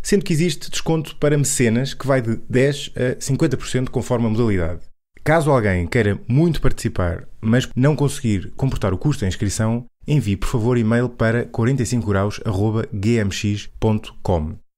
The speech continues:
Para se inscreverem no workshop, deixo na descrição deste episódio um formulário online que podem preencher. Atenção que as inscrições estão limitadas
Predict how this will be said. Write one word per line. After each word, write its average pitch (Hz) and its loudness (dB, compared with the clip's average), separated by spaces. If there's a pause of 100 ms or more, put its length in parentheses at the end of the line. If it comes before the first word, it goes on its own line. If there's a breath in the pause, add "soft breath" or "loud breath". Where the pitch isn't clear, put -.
(160)
Para 196 4
se 196 0
inscreverem 170 0
no 160 0
workshop, 147 -2 (100)
deixo 127 2
na 139 4
descrição 127 -2
deste 113 -2
episódio 117 0 (120)
um 160 0
formulário 135 0
online 123 2
que - -12
podem 123 0
preencher. 101 0 (340)
Atenção 143 0
que 127 -2
as 123 0
inscrições 143 0
estão 143 -2
limitadas 139 0